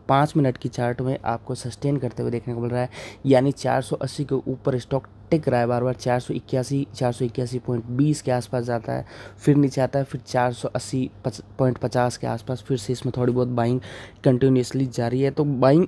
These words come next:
और सेलिंग का जो है एक बराबर सा दबाव दिख रहा है चार सौ अस्सी के प्राइस के ऊपर। अब देखिए, चार सौ अस्सी का एक प्राइस इंपॉर्टेंट इसके लिए क्यों है, वो आप बात करें तो ये देखेंगे, मार्च के महीने में स्टॉक ने एक हाई लगाया था और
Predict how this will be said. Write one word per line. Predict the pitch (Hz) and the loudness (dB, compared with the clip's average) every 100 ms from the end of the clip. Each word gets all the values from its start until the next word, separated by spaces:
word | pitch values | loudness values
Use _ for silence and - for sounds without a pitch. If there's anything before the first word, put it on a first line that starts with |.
| - | 4
और | 127 143 - - | 4 4 0 -12
सेलिंग | - 127 127 151 | -2 2 4 4
का | 143 127 | 2 -2
जो | 123 | -2
है | 127 127 - - - - - | -4 -6 -8 -16 -16 -12 0
एक | 135 - | 0 2
बराबर | 139 139 165 170 | 6 8 8 4
सा | 147 | 2
दबाव | 127 123 127 | -2 0 0
दिख | 123 127 | -2 -4
रहा | 127 | -4
है | 135 | -4
चार | - 120 | -2 -2
सौ | - - | -2 -6
अस्सी | - - 131 | -6 -6 -4
के | 120 | -4
प्राइस | 120 117 - | -2 -2 -2
के | - - - | -6 -4 -8
ऊपर। | 120 117 - - - - - - | -2 -2 -2 -12 -18 -18 -20 -2
अब | 160 | 4
देखिए, | 170 175 | 6 4
चार | - 139 151 | 4 0 0
सौ | 180 | -2
अस्सी | 165 - | -4 -4
का | 160 160 | 2 2
एक | 147 - | 2 2
प्राइस | 131 139 131 - | 2 2 -4 -6
इंपॉर्टेंट | - 120 139 139 135 - | -6 -2 0 2 0 -6
इसके | - - | -6 0
लिए | 135 123 | 0 -2
क्यों | - 139 | -2 -2
है, | 123 | -2
वो | 117 123 123 | -2 -4 -4
आप | 110 | -2
बात | 117 - | -4 -2
करें | 120 123 131 - - - - | -4 -4 -6 -14 -16 -16 -2
तो | 131 | 2
ये | 135 | 4
देखेंगे, | 135 131 135 143 | 2 2 2 0
मार्च | 117 113 131 - | 0 0 0 -2
के | 143 | -2
महीने | 123 123 | 0 -2
में | 123 | -4
स्टॉक | - 123 123 | -4 -4 -2
ने | 120 | -4
एक | |
हाई | - 117 | -2 -2
लगाया | 123 123 120 | 0 0 -2
था | 143 | -4
और | - 127 127 | -2 -4 -4